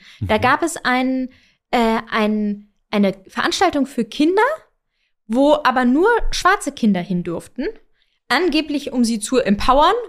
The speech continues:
Speaker 1: und vor Rassismus zu schützen. Das
Speaker 2: Safer
Speaker 1: sind Gesch-
Speaker 2: Space für die
Speaker 1: Safer Space, genau.
Speaker 2: Ja.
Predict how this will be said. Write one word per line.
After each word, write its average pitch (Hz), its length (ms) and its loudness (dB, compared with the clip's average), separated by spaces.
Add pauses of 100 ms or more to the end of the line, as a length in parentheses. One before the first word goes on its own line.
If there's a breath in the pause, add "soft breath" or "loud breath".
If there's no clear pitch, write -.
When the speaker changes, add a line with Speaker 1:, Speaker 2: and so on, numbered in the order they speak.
(120)
Speaker 1:
und 240 200 -2
vor - 240 0 (420)
Rassismus 320 840 -4
zu 285 80 -4
schützen. 339 480 -4
Das - 200 2
Speaker 2:
Safer 254 120 2
Speaker 1:
sind 214 160 -2
Gesch- - 20 2
Speaker 2:
Space 117 200 2
für 120 80 -2
die 247 180 2
Speaker 1:
Safer 247 160 0
Space, - 500 -2
genau. 202 380 0
Speaker 2:
Ja. - 100 -12